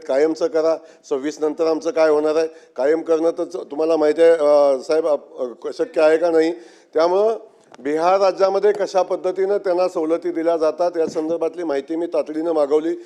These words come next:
एक महिन्याच्या आत माहिती मागवून आपण त्या निमित्तानं त्या कर्मचाऱ्यांना न्याय देण्याची भूमिका आपण घेऊ. आणि त-, माझ्याकडे आलेल्या झेरॉक्स होत्या, मी अधिकाऱ्यांना सांगितलं की तुम्ही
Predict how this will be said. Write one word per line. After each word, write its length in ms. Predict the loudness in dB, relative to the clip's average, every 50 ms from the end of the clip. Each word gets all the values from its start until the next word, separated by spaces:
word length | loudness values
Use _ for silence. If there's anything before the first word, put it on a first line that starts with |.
| -20 -12 -6
एक 200 | -6 -4 -4 -2
महिन्याच्या 380 | 0 0 2 2 2 2 2 0
आत 60 | 0 -2
माहिती 320 | -4 -4 -4 -4 -4 -4
मागवून 380 | -2 -2 -2 -2 -2 -4 -2 -2
आपण 340 | -2 -2 -2 -2 -2 -2
त्या 300 | -6 -12 -12 -8 -4 -4
निमित्तानं 500 | -4 -2 -4 -4 -4 -2 -2 0 0 -2
त्या 380 | -4 -4 -8 -20 -10 -4 -4 -2
कर्मचाऱ्यांना 560 | 0 0 0 2 2 2 2 2 2 4 2
न्याय 180 | 4 4 2 2
देण्याची 380 | 2 2 0 0 0 -2 -4
भूमिका 380 | -6 -4 -4 -2 -2 0 0 0
आपण 260 | 0 2 0 0 0
घेऊ. 180 | -2 -4 -4 -6 -8 -12 -20 _ _ _ -8
आणि 200 | -4 -4 -4 -4
त-, 140 | -4 -8 -10 -6
माझ्याकडे 320 | -4 -4 -2 -2 0 0
आलेल्या 240 | 0 0 0 0 -2
झेरॉक्स 300 | -2 -2 -2 -2 -2 -2
होत्या, 200 | -4 -4 -2 -2
मी 100 | 0 0
अधिकाऱ्यांना 440 | 0 0 0 0 -2 -2 -2 -4 -4
सांगितलं 260 | -4 -4 -4 -2 -4
की 120 | -4 -6 -6
तुम्ही 160 | -10 -10